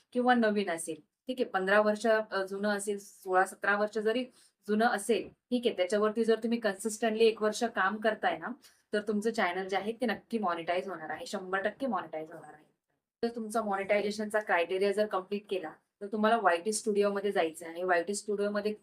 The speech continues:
गेल्याच्या नंतर तुम्हाला तिथे दिसेल, तुम्ही जो काही YouTube-चा क्रायटेरिया आहे, जो तो पूर्ण, पूर्ण जो केलेला आहे, म्हणजेच चार हजार घंट्याचा वॉच टाइम, एक हजार सबस्क्रायबर तुम्हाला तिथे दिसतं. तिथे जर तुमचा कम्प्लीट झालेला असेल,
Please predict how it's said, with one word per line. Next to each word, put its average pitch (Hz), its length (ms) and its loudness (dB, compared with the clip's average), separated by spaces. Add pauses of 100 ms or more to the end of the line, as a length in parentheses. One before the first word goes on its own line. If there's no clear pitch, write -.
गेल्याच्या 185 320 2
नंतर 190 240 -4
तुम्हाला 196 280 0
तिथे 214 240 0
दिसेल, 180 300 -4 (340)
तुम्ही 202 180 0
जो 214 140 6
काही 226 140 4
YouTube-चा 208 420 -2
क्रायटेरिया 196 580 4
आहे, 185 140 -6
जो 202 140 -4
तो 202 100 -8
पूर्ण, 202 240 -4
पूर्ण 196 320 -2
जो 214 140 0
केलेला 190 360 0
आहे, 160 140 -2
म्हणजेच 175 340 -8
चार 185 200 4
हजार 190 280 0
घंट्याचा 185 360 -4
वॉच 175 160 -2 (100)
टाइम, 185 180 0 (380)
एक 202 200 2
हजार 190 220 2
सबस्क्रायबर 190 540 2
तुम्हाला 202 300 2
तिथे 220 240 0
दिसतं. 208 400 -6
तिथे 196 260 -2
जर 214 160 2
तुमचा 214 360 -4
कम्प्लीट 208 380 -2
झालेला 190 360 0
असेल, 185 300 -2